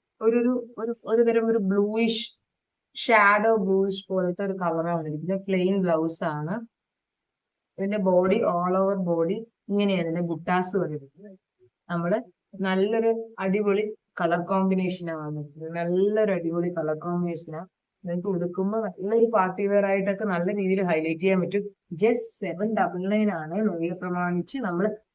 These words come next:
പുതിയ വർഷത്തിന്റെ ഓഫർ പ്രൈസിംഗിലാണ് കൊണ്ടുവന്നിരിക്കുന്നത്. ആ, ബുക്ക് ചെയ്യാൻ മറക്കണ്ട. അടുത്തത് ഒരു, ഒരു, ഉം, ബർഗണ്ടി ഷെയ്ഡ് ആണ്. അടിപൊളി കളർ കോമ്പിനേഷൻ ആണ്. നമുക്ക്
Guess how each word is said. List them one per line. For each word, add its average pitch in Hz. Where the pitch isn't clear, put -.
പുതിയ 190
വർഷത്തിന്റെ 196
ഓഫർ 175
പ്രൈസിംഗിലാണ് 190
കൊണ്ടുവന്നിരിക്കുന്നത്. 170
ആ, 156
ബുക്ക് 156
ചെയ്യാൻ 196
മറക്കണ്ട. 180
അടുത്തത് 247
ഒരു, 214
ഒരു, 202
ഉം, 180
ബർഗണ്ടി 190
ഷെയ്ഡ് 180
ആണ്. 160
അടിപൊളി 220
കളർ 170
കോമ്പിനേഷൻ 185
ആണ്. 151
നമുക്ക് 156